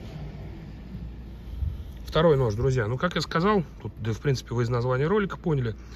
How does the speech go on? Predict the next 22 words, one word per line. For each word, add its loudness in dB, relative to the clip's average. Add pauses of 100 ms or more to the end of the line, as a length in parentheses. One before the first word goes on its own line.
(520)
Э, -2
по 4
исполнению 4
клинков 2
всё 0
одинаково, 2
разница 2
в -2
рукоятях. -4
Здесь 4
классический 0
чёрный 0
граб. -8 (1160)
Также 0
мельхиор. -8 (2750)
Второй -2
красавец. -8 (1800)
Ну 2
и 6
третий 4
нож, 4
друзья. 2